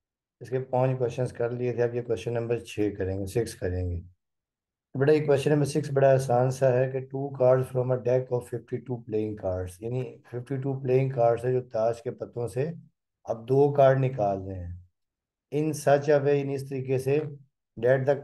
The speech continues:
card is replaced after the first draw। यानी जब आप एक card निकालते हैं ना, दूसरा card निकालने से पहले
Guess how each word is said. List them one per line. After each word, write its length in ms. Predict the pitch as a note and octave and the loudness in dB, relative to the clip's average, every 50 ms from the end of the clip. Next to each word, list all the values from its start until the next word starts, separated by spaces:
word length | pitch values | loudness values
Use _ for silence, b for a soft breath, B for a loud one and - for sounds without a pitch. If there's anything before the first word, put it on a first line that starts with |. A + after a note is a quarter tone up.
| - - | 0 2
card 320 | C3 C3 C3+ C3+ C#3 C#3 | 4 4 4 4 0 -2
is 80 | C3 C3 B2+ | -2 -4 -6
replaced 500 | - - B2 B2+ C3 C#3 D3 C3 - - A#2 B2 A#2 | -8 -4 0 2 2 2 2 0 -2 0 0 0 0
after 260 | - - - C3 C3 C#3 | 0 -2 -4 -2 0 -2
the 100 | C3 C3+ - B2+ | -2 -2 -4 -4
first 260 | A#2+ B2 A2+ - - | -2 -2 -2 -4 -4
draw। 200 | A#2+ A#2 A#2 B2+ | -2 0 0 0
यानी 120 | C3 C3 | 0 0
जब 140 | C#3 C3+ C#3 | 2 2 4
आप 220 | C#3 C3+ C3+ C3+ C3 | 4 2 0 -2 -2
एक 220 | B2+ C#3 C#3 C#3 C3+ | -2 -2 -2 0 2
card 220 | D3+ C#3+ C#3+ C#3 | 4 4 4 2
निकालते 520 | C#3 C3+ C3+ B2+ A#2+ A#2+ A#2+ A#2+ - D3 | -2 -6 -4 -2 -2 -2 -2 -4 -4 -4
हैं 80 | C#3 C3 | -4 -4
ना, 160 | C3 C#3+ D#3+ E3+ - - - _ _ _ _ _ _ _ _ _ - | -4 -6 -8 -10 -12 -16 -20 _ _ _ _ _ _ _ _ _ -10
दूसरा 380 | A#2 B2+ C3+ C#3 C3 C#3+ D3+ D3 D3 | -6 -6 -4 -2 2 4 4 4 6
card 180 | D3 C#3+ D3 D3 | 6 4 4 4
निकालने 520 | C#3+ C#3+ C3+ C3 B2+ B2+ B2+ C3+ D3+ D#3 C#3+ | 2 -2 0 4 4 4 6 4 2 0 0
से 100 | D3+ D3+ | 0 -2
पहले 340 | D3+ C3+ C3+ C3+ C3+ D3+ | 0 0 0 0 0 -2